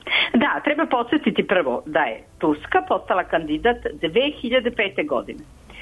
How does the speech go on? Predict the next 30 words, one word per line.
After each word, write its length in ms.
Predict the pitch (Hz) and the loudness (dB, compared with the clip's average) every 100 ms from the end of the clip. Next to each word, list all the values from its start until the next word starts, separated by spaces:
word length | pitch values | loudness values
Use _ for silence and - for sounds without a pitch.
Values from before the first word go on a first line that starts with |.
| - - | -18 -8
Zatim, 420 | 160 202 190 165 | 0 0 -2 -6
ona 160 | 170 247 | 0 0
je 40 | |
otvorila 440 | 247 - 254 339 285 | 0 4 4 4 2
petnaest 420 | 175 160 160 - | 2 -2 -6 -2
poglavlja, 500 | 147 139 170 262 294 294 | -2 0 0 2 -2 0
koja 200 | 339 294 | 2 2
su 120 | 294 | 2
manje 220 | 247 226 | 0 2
više 280 | 196 170 190 | 0 0 2
laka, 320 | 160 156 - | 4 2 -2
ne 140 | 143 135 | -6 -4
znam, 240 | 151 135 147 - - | -4 -4 -8 -14 -4
nauka, 460 | 196 175 147 143 147 | 0 2 2 0 -2
kultura 540 | - 151 147 160 156 | 0 -2 2 2 4
i 100 | 127 | 4
tako 260 | 123 135 160 | 0 -2 0
dalje. 300 | 123 147 247 - - - - | 0 2 0 -2 -14 -14 0
Treba 220 | 277 311 | 2 4
podsjetiti 580 | 269 240 285 269 247 208 | 2 0 -2 -6 -6 0
da 200 | 185 175 | 0 0
Turska 320 | 233 - 254 | -4 -2 0
već 240 | 196 180 | 0 2
odavno 520 | 226 247 240 165 156 - | 2 4 2 2 0 2
od 260 | 208 226 214 165 185 156 - | 4 4 2 0 -2 -2 0
devedeset 640 | 185 196 185 240 240 311 | 2 2 2 0 0 -6
i 60 | - | -4
pete 340 | - 294 285 | 0 0 0
godine, 460 | 147 135 - 151 226 - - | -4 -4 -4 -8 -8 -12 -4
ona 260 | 185 185 | 0 2